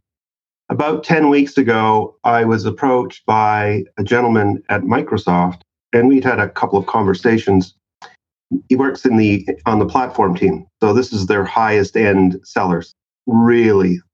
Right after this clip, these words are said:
large deals, larger deals than, than what I did in my day. But, you know, just it, it's adding a zero or so. And, uh, and he said, um,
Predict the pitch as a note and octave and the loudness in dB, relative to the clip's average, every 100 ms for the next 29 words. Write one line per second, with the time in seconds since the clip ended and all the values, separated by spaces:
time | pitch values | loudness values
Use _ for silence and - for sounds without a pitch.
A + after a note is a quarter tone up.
0 | - G2 G2 F2+ F2+ - F2+ F2 - _ | -2 0 2 0 -2 -2 -2 -2 -8 _
1 | - A#2 B2 B2 G#2+ G#2 G2+ F2+ F#2 F2 | -4 -2 0 -2 0 2 2 0 -2 -2
2 | - _ _ _ _ - F#2+ F#2 F#2+ G#2 | -4 _ _ _ _ -4 0 2 2 0
3 | G2 F#2 F2 F#2+ F#2 F2 E2 - A2+ A2 | 0 0 2 2 0 0 -2 -4 -4 -4
4 | - F#2 F2+ _ _ - - - - A#2 | -2 0 -2 _ _ -10 -10 -10 -4 -4
5 | - - A2 G#2 F#2+ F#2+ - F#2+ F2 F2 | -2 -2 -2 0 2 0 0 -2 0 0
6 | E2 - _ G2 F#2+ E2+ - _ _ _ | -2 -8 _ -6 -2 -4 -4 _ _ _
7 | _ _ _ _ _ - D3 C#3+ C#3 C#3+ | _ _ _ _ _ -4 0 2 2 2
8 | C#3 - - D#3+ F3+ F3 F3+ D3+ C#3+ D3 | -2 -4 -2 2 2 2 0 -2 -2 0
9 | C#3+ C#3+ C#3 | 0 0 -2